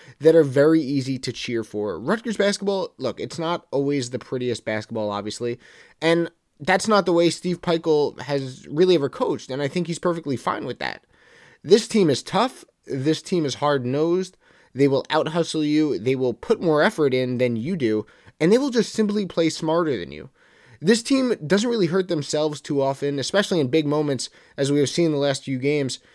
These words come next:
And they have leaders who embrace the pressure and want the ball in their hands down the stretch. You know, I don't know how this season will end. You know, there's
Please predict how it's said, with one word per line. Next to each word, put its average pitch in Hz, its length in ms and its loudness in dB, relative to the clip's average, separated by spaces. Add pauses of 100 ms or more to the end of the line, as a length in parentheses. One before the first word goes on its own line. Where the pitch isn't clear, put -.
(320)
And 170 160 2
they 233 100 4
have 247 140 -2
leaders 180 500 4
who 170 140 -2
embrace 135 560 -2
the 139 160 -10
pressure 135 440 -4
and 123 200 -6
want 113 220 -4
the 127 60 -8
ball 117 280 0
in 113 140 -4
their 110 160 0
hands 110 320 -6
down 95 220 -6
the 98 60 -10
stretch. - 420 -8 (880)
You 185 100 6
know, 226 140 8
I 240 80 0
don't 302 160 2
know 233 100 6
how 196 140 2
this 165 180 -2
season 151 420 -4
will 123 220 2
end. 127 720 -4
You 135 160 -4
know, 139 120 2
there's 143 360 4